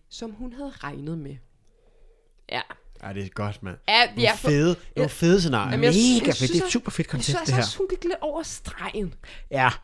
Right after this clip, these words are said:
Speaker 3: det gjorde hun. Jeg synes, det er fair nok, at forældrene siger
Speaker 1: Altså, jeg vil bare sige, mor og far havde smidt mig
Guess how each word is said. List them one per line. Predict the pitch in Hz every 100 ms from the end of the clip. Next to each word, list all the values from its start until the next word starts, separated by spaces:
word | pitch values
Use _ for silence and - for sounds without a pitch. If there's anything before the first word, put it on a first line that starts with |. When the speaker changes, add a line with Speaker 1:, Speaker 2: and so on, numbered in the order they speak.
| - -
Speaker 3:
det | 131
gjorde | 123
hun. | 117 - -
Jeg | 165
synes, | 190
det | 175
er |
fair | 156 151
nok, | 160 123 - -
at | 120
forældrene | 120 120 123 120
siger | - 107 101 101 - - - - -
Speaker 1:
Altså, | 220 220
jeg | 220 220
vil | 254
bare | 233 185 175
sige, | - 185 180 185 202 - - - _ -
mor | 202 202 208
og | 226
far | 190 185
havde | 196
smidt | - 202 165
mig | 165 180